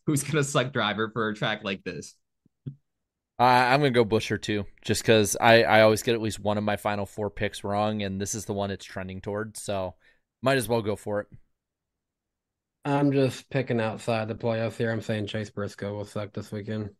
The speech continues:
Speaker 1: Mm, and really close, uh, poll so far. Very close.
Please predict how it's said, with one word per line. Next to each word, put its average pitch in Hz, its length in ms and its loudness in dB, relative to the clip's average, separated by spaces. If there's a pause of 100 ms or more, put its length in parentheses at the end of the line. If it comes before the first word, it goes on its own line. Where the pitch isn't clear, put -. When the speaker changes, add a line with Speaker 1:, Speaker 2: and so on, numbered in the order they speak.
(140)
Speaker 1:
Mm, 85 280 -6 (140)
and 95 120 -2
really 131 220 2
close, 113 420 -4
uh, 92 260 -2
poll 127 300 -4
so 71 220 -8
far. 73 400 -12
Very 90 240 -4
close. - 360 -18